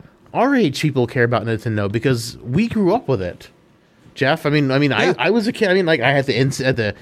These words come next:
Speaker 1: regular Nintendo, the S N E S, the N sixty-four. I,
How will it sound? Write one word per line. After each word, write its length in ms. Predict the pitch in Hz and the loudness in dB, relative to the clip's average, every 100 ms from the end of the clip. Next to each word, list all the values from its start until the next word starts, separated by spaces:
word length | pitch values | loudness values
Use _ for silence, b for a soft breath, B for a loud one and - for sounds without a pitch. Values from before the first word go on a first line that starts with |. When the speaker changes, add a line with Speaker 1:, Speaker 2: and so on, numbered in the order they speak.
| B B - | B B -8
Speaker 1:
regular 300 | 113 123 151 | -2 0 0
Nintendo, 400 | 143 151 156 165 | 2 2 2 2
the 160 | 120 - | 0 -2
S 180 | 113 - | -4 -2
N 100 | 143 | -2
E 100 | 120 | 2
S, 340 | 120 147 - - B B B - | 2 0 -2 -10 B B B -10
the 320 | 113 117 98 | -4 -2 -2
N 140 | 127 | -2
sixty-four. 720 | 135 156 - 113 120 139 143 - | -2 -4 -4 -4 -2 0 0 -4
I, 120 | - | -12